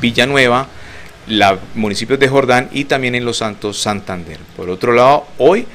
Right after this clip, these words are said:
ha sido un movimiento de fuertes movimientos, también en Cucunoá se presentó uno de tres punto tres en la escala de Richter a ciento cincuenta y un kilómetros. En Los Santos, Santander también tuvimos uno más temprano sobre tres punto siete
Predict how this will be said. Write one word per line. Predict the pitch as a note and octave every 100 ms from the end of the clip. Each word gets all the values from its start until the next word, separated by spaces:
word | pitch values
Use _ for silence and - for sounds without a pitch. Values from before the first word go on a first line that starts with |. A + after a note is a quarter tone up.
| - -
ha | G2+
sido | A#2 A2+
un |
movimiento | A#2 G#2+ F#2+ F#2 G#2+
de | G2+
fuertes | F2 A#2+ A#2 C#3+
movimientos, | C#3 D3 C#3+ C3+ B2+ D#3+ -
también | G#2 G2+ G2+
en | A#2
Cucunoá | B2+ C3+ C#3+ B2 B2
se | D#3 A#2
presentó | G2 F#2+ F#2 G#2
uno | G#2+ A2+
de | G2
tres | - C3+ F3
punto | - C3+ C3+
tres | A#2+ B2 A#2+ - - -
en | - B2+
la | C3
escala | - A#2+ A#2+
de | A#2
Richter | A#2 A2+ - A#2 - - - -
a | A#2+
ciento | B2+ A#2
cincuenta | A2 A#2 - G2+ G2
y | G2
un | F#2
kilómetros. | F#2 F#2 E2 D#2+ - E2 -
En | G#2 F#2+
Los | F2+
Santos, | A#2+ B2+ D3
Santander | D3+ D3 C#3 E3+
también | - G#2+ G2+
tuvimos | G2+ A#2+ B2 A#2+ A#2+
uno | B2 B2
más | A#2+
temprano | C3+ B2+ A#2+ C3+
sobre | G#2 G2 F#2
tres | A#2 A#2+
punto | - D3 D#3+
siete | D3+ C3+ C3+ C#3+